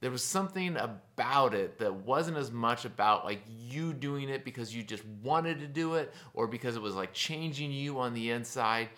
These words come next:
but you were hoping that other people would see you doing it and it would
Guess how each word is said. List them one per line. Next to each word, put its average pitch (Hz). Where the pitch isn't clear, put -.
but 117
you 117
were 135
hoping 113
that -
other 139
people 139
would 110
see -
you 131
doing 113
it 92
and 101
it 101
would 101